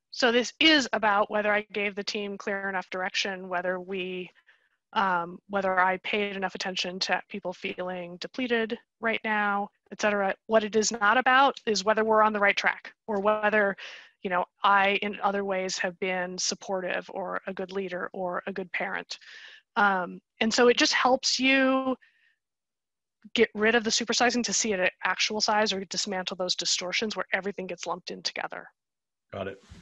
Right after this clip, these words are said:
Speaker 2: Got it. What about, um,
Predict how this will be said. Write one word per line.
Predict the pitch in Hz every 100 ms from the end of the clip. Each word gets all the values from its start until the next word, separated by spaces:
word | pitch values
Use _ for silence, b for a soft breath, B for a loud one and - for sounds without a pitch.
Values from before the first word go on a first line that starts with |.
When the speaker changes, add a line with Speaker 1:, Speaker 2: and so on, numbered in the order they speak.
| B B _
Speaker 2:
Got | - 95
it. | 90 - B B B B _
What | 190 -
about, | 269 226 - -
um, | 160 123 101 92